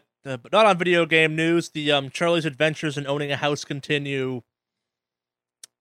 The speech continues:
I, I'm, I'm not, like, owning a house in, like, a month and a half, maybe two months, but, like,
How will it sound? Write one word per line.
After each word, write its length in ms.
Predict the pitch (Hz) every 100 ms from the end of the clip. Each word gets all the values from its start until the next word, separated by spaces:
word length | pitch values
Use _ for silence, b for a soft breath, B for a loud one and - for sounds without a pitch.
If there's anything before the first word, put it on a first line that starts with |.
| _ _ _ _ _ _ _ _ _ _ _ _ _ _
I, 180 | 147 147 -
I'm, 240 | 165 214
I'm 160 | 254 233
not, 160 | 285 302
like, 140 | 294
owning 240 | 247 254 240
a 80 | 170
house 400 | 175 202 202 208
in, 100 | 185
like, 180 | 151
a 40 | 135
month 300 | 135 165 -
and 100 | 160
a 60 |
half, 400 | 139 143 156 156
maybe 280 | 151 151 147
two 220 | - 175
months, 380 | 156 135 147 156
but, 160 | - 143
like, 160 | 143